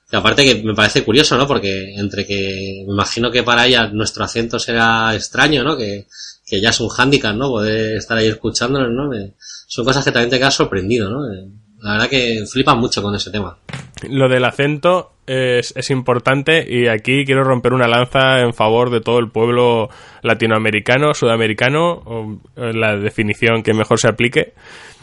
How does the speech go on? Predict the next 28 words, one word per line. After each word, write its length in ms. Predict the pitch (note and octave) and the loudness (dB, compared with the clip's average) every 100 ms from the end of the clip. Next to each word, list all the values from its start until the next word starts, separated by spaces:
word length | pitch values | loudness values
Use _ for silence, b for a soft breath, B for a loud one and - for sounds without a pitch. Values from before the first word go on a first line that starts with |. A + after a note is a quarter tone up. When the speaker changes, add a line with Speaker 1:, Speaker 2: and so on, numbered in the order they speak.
| B B - _ - | B B -20 _ 0
Speaker 2:
porque 1040 | C3+ C3 - C#3 C3 C3 B2+ B2 A#2+ A#2 | 0 0 -2 0 2 2 2 2 2 2
para 200 | B2+ C3 | 2 2
nosotros 560 | B2+ A#2+ C#3+ E3+ F3+ F3 | 0 0 0 2 0 0
es 120 | D#3+ | 0
complicado 540 | E3+ D#3 A#2 C#3+ E3+ | 0 0 0 2 2
también 360 | B2+ A#2+ C3+ B2+ | 2 2 2 0
ese 360 | A#2 A#2 A2 G#2+ | 0 0 0 0
tema 260 | B2 B2 | 0 2
del 120 | A2+ | 2
acento, 480 | A2+ D#3+ F3+ F#3 F#3+ b b b b b _ _ _ _ | 2 0 -2 -2 -4 b b b b b _ _ _ _
pero 280 | C#3+ C#3 C3 | 0 2 2
para 260 | C3 A#2+ C3 | 2 4 4
ellos, 500 | E3+ G#3 A#3 - _ _ _ _ | 2 0 -2 -10 _ _ _ _
mm, 1080 | - A#2 A2+ A2 A2 G#2+ G#2+ A#1+ G2+ E2 - B2+ | -12 -10 -8 -8 -10 -10 -14 -16 -16 -12 -10 -4
yo 120 | C3 | 0
qué 80 | D3 | 0
sé, 160 | C3+ | 0
te 80 | A#2 | 0
hablo 200 | C3 C#3+ | 2 2
de 100 | C#3 | 2
música, 380 | C3+ C3 G2+ A2 | 0 -2 -2 0
¿no? 120 | B2+ | 0
Que 80 | C3+ | 0
es 60 | |
lo 100 | C3+ | 0
que 100 | A#2+ | 0
más 420 | A#2+ A#2+ A2+ A2+ - | 0 2 2 0 -2
controlo. 540 | A2 A2 C3+ B2+ G2 | -4 -2 0 0 -2